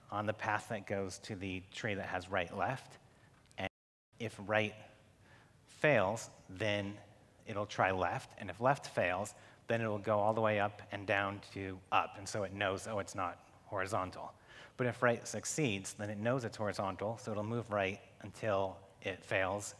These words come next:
and then it will try left, or if it succeeds, then, then that's it.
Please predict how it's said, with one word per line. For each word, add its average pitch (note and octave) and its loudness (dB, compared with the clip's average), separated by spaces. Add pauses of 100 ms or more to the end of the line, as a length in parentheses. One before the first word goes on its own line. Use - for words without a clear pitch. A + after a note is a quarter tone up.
and F#2 -4
then F#2 -4
it F#2+ -8
will F#2 -8 (580)
try F#2+ 2
left, G2 0
or G#2+ 0
if F2+ -8
it F#2+ -8
succeeds, F#2+ -4
then, F2+ -2 (680)
then F#2 -8
that's F#2 -2
it. F2 0